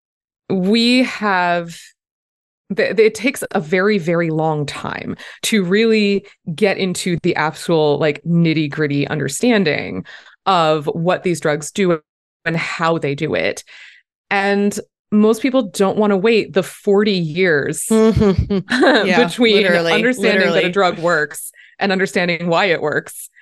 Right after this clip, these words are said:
Speaker 1: to save people's lives with it. And there's pros and cons to this, right? You can end up approving drugs that do work, but also, you know, cause heart side effects.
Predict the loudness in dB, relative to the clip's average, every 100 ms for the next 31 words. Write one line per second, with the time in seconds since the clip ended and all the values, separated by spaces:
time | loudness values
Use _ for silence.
0 | _ _ _ _ -4 -2 -2 0 -2 -2
1 | -6 -4 -4 -4 -8 -8 -8 -8 -10 -14
2 | _ _ _ _ _ _ _ _ _ 0
3 | 2 2 0 0 0 2 0 0 0 0
4 | -2 -4 -4 -4 -4 -2 -2 -4 -4 -4
5 | -2 -2 -2 -4 -4 -4 -2 -2 -2 -2
6 | -4 -10 -14 -20 -6 -4 -2 -4 -4 -2
7 | 0 2 2 0 -2 -2 0 -4 -2 -2
8 | 0 -2 0 -2 -4 _ -4 -2 -2 -2
9 | -2 -2 0 -2 -2 -4 -8 -8